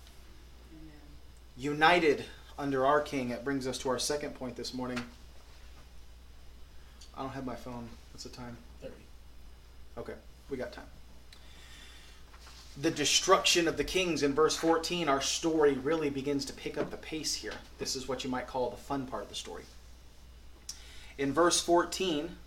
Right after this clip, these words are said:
Speaker 2: it says, "So Jehu, the son of Jehoshaphat, the son of Nimshi,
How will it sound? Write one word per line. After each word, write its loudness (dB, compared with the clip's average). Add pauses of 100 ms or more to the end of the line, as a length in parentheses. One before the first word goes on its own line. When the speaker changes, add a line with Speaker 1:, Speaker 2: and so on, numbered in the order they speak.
(640)
Speaker 2:
it 2
says, 8
"So 10
Jehu, 8
the 4
son 4
of 4
Jehoshaphat, 4
the -2
son 4
of -2
Nimshi, 0